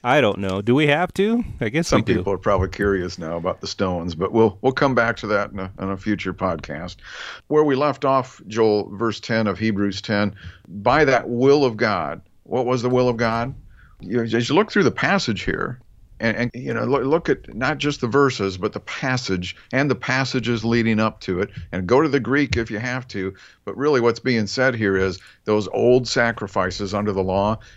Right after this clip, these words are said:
Speaker 2: they really weren't the will of God. He had no desire for those. But Jesus did come to do the will of God.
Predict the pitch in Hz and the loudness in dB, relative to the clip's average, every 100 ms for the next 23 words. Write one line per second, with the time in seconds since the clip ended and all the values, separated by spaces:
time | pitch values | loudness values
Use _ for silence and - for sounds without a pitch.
0 | - 107 110 160 135 120 127 101 107 110 | -10 -4 0 2 4 4 2 2 2 2
1 | 95 98 107 85 123 139 127 123 110 104 | 2 -2 -2 -4 -4 -4 -4 -4 -2 0
2 | 113 98 - 90 - - - - - - | 0 -2 -6 -8 -4 -4 -4 -6 -14 -18
3 | - 110 113 - _ 110 127 151 139 113 | -10 2 2 2 _ -4 0 2 2 0
4 | - - 98 135 147 - 117 95 82 82 | -2 -8 0 2 2 -2 -2 0 -2 -10
5 | - 107 90 95 80 82 82 80 78 80 | -8 -6 -2 0 0 -2 0 2 2 0
6 | 67 64 95 | -2 -4 -8